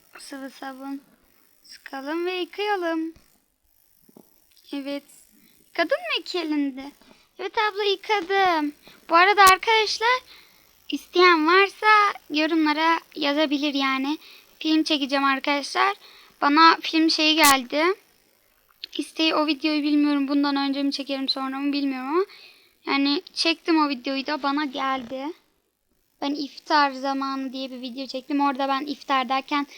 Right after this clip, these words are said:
bana mesaj geldi ve çok mutluyum. Ve bu arkadaş da bize çalışacakmış. Değil mi tatlım?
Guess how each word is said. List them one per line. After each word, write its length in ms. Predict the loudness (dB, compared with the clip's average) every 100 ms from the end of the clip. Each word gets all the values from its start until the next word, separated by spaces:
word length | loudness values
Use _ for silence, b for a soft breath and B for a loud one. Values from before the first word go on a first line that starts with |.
| B -8
bana 200 | -2 -2
mesaj 360 | -2 -2 -2
geldi 220 | 0 -2 -2
ve 120 | -4
çok 180 | -4 -4
mutluyum. 420 | -4 -2 -2 -2
Ve 180 | -4 0
bu 60 |
arkadaş 500 | 2 2 2 0 0
da 120 | -6
bize 200 | -6 -10
çalışacakmış. 640 | -8 -8 -8 -10 -10 -12 -16 b b b -18
Değil 120 | -8
mi 140 | -2
tatlım? 260 | -2 -2 -8